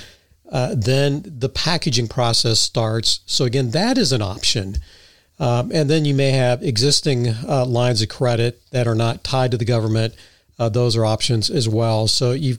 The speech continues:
y-, like you said, you've got to model them. I like what you said, model them out. So the law of unintended consequences is picking one and ignoring all other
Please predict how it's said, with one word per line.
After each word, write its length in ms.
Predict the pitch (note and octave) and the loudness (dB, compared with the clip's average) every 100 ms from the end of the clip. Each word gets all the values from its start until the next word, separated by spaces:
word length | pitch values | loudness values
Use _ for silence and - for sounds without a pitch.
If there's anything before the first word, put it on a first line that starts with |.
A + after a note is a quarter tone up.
| - | -2
y-, 160 | D#3 D3+ | -2 0
like 240 | D3 C3+ | 0 0
you 120 | D3+ | 2
said, 260 | C#3 D3 A#2+ | 2 2 0
you've 140 | A#2 | -2
got 180 | C#3 C#3+ | 0 0
to 80 | D#3 | 2
model 400 | A#2+ B2 B2+ A2 | 0 2 2 0
them. 140 | A2+ | 0
I 140 | D3 B2 | 0 2
like 300 | B2 C3+ - | 2 0 -2
what 120 | C#3+ | -2
you 160 | B2 | 0
said, 320 | A2+ - A#2+ G#2 | 2 2 0 -2
model 580 | A2+ A#2+ B2 B2+ B2+ - | 0 0 2 0 -2 -4
them 220 | A#2+ A2+ | -2 0
out. 360 | A2+ A2+ A2+ - - - _ _ | 2 0 -2 -6 -20 -20 _ _
So 180 | - C3+ | -4 -2
the 60 | B2 | 0
law 220 | C#3+ G3 | 2 2
of 80 | E3 | 2
unintended 460 | D3+ A#2+ - C#3+ | 2 0 0 0
consequences 720 | C3+ B2+ - A#2 A#2+ G#2+ G#2+ | 0 0 0 0 0 0 0
is 80 | A2 | 0
picking 460 | - D3+ - A#2+ G#2+ | -2 -4 0 0 2
one 480 | A#2+ B2+ A#2 G#2+ A#2 | 2 2 0 0 -2
and 200 | F#3+ A#2+ | 0 0
ignoring 640 | A2 A#2+ B2 B2 A2 A2 | 2 2 2 2 0 -2
all 420 | D#3 B2 A2+ C3+ | -2 0 0 0
other 340 | C3 A2+ A2 | 0 0 0